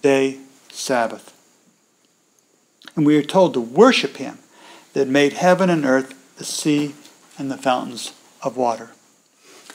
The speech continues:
As Darwinism, Marxism, nihilism, and soon-to-be Froderism were coming into preeminence with their anti-theological, sociological ideas,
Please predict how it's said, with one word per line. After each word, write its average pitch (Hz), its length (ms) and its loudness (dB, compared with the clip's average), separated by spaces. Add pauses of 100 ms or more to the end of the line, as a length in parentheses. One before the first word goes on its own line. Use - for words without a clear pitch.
(580)
As 143 220 -4
Darwinism, 156 760 2 (680)
Marxism, 151 720 0 (540)
nihilism, 160 680 4 (180)
and 147 160 -2
soon-to-be 156 600 4
Froderism 120 720 2 (380)
were 151 100 2
coming 220 380 2
into 143 180 0
preeminence 196 880 0 (100)
with 147 200 -4
their 127 260 0
anti-theological, 170 1200 0 (240)
sociological 160 1000 2
ideas, 151 600 4